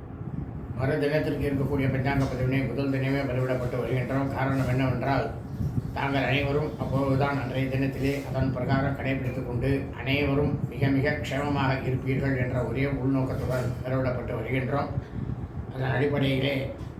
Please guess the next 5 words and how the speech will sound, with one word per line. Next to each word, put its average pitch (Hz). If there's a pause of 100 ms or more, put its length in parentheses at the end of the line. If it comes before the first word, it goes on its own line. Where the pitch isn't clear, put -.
இன்றைய 139
பஞ்சாங்க 151
பதிவானது 139 (1500)
சோபகிருத 156
வருஷம் 143